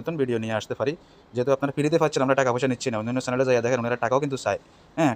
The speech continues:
টাকা নেবে, বিভিন্ন রকমের আকর্ষণীয় ডিজাইন আপনাদেরকে দেখাবে, কিন্তু ওইটা ডাউনলোড করতে গেলে আপনাদের তাদের ভিডিও ডেসক্রিপশন বক্সে গেলে দেখবেন যেখানে লেখা আছে এই পিএলপি ফাইলটি বিক্রি হবে একশো টাকা। হ্যাঁ, আমরা কিন্তু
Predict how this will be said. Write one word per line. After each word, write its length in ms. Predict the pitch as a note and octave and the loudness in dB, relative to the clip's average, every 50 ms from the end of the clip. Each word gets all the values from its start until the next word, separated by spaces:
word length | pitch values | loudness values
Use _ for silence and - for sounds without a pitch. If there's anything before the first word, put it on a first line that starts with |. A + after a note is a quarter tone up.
| - | 2
টাকা 120 | C3+ - B2+ B2 | 2 2 4 2
নেবে, 140 | A#2+ A#2 A#2 A2+ | 2 0 -2 -2
বিভিন্ন 200 | A#2+ A#2+ C3 C#3 C#3+ C#3 | 0 0 2 4 4 4
রকমের 240 | C3+ C#3 C#3 C#3 C3 C3 | 4 6 4 4 2 2
আকর্ষণীয় 400 | - B2 - - C3 C#3 C#3 C3 B2+ - - - - - - G#2+ | 0 -2 -2 0 2 4 4 4 2 0 -6 -16 -20 -20 -6 -4
ডিজাইন 240 | B2+ B2 C3+ C3+ C3 B2 | -2 2 2 2 2 2
আপনাদেরকে 280 | C3+ B2+ B2+ B2 C3+ A#2+ | 0 -2 0 0 0 0
দেখাবে, 220 | A#2 - C3+ C#3 E3+ - - - - - - - | 2 0 2 0 0 -2 -2 -12 -20 -20 -6 -6
কিন্তু 180 | C3+ C3 D#3+ F#3+ G#3+ - - - - - - - | -4 -2 -2 -2 -4 -4 -10 -18 -20 -12 -4 -2
ওইটা 140 | C3+ C3+ C#3 B2+ B2+ | 2 4 4 6 6
ডাউনলোড 260 | B2+ C3 C3+ C#3+ C#3 - D3 | 6 4 4 4 4 2 -2
করতে 160 | C#3 - C#3+ C3 | 2 2 4 4
গেলে 140 | C#3 C#3 D3 C#3+ C3+ C#3 | 6 6 6 4 2 0
আপনাদের 220 | C3 - B2+ C3+ B2 C3 | -2 -2 -2 0 2 2
তাদের 160 | B2 B2+ B2+ B2+ | 2 2 2 0
ভিডিও 160 | B2 A#2+ B2 B2 A#2+ | -2 -2 -4 -4 -4
ডেসক্রিপশন 280 | B2+ B2+ - C#3+ C#3+ C#3 C3 | -6 -8 -8 -6 0 2 2
বক্সে 180 | B2 - C#3 B2+ | 2 2 -2 2
গেলে 100 | C3 C3+ B2+ | 2 2 2
দেখবেন 180 | B2+ A#2+ C3 B2+ B2 | 2 -2 -2 -2 0
যেখানে 160 | B2+ B2+ A#2+ A#2 | -2 0 0 0
লেখা 140 | A#2 C3+ C3 B2 | 2 4 4 4
আছে 120 | - - F3+ - - - - - - - | 4 2 -4 -6 -6 -16 -20 -20 -6 -4
এই 60 | B2+ B2 | -4 0
পিএলপি 200 | - C3 B2 B2 A#2+ | 0 0 0 0 0
ফাইলটি 200 | B2+ C3 C3+ C3+ B2+ | 0 0 0 0 -2
বিক্রি 180 | C3 - - B2+ B2+ | -2 -2 0 2 2
হবে 140 | C3+ C3 D#3 D3+ - | 2 2 2 -2 -2
একশো 160 | G#2 - - B2 B2 | -4 -4 0 0 0
টাকা। 140 | - - C#3+ - - - - - - - | 0 0 -4 -6 -8 -18 -20 -20 -14 -4
হ্যাঁ, 120 | - E3+ D3+ | 0 2 4
আমরা 100 | D3+ E3 F3 | 4 4 4
কিন্তু 140 | F#3 F#3 | 4 2